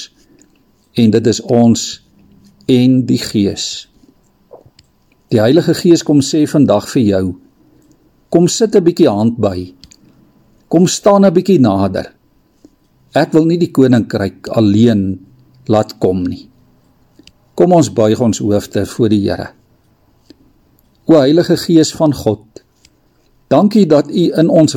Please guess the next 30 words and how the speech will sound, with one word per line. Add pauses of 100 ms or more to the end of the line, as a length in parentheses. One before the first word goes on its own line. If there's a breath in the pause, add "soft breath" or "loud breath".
werk. (960)
Dankie
dat
U
van
ons (340)
U
medewerkers
maak. (1300)
O
Heilige
Gees, (100)
gee
dat
ek
vandag
niks
sal
doen (960 soft breath)
en
niks
sal
besluit
en
niks
sal
aanpak (580 soft breath)
sonder
U
nie.